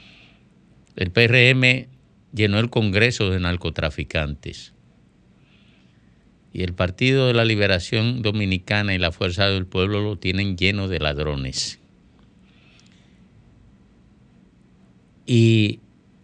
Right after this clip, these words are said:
sería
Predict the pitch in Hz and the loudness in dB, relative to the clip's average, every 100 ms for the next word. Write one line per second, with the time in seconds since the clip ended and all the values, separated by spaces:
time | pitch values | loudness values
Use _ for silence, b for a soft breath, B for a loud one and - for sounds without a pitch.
0 | _ _ _ _ _ _ _ _ _ _ | _ _ _ _ _ _ _ _ _ _
1 | _ _ _ _ _ _ _ - - 127 | _ _ _ _ _ _ _ -8 2 4
2 | 120 165 165 160 160 | 4 4 4 2 0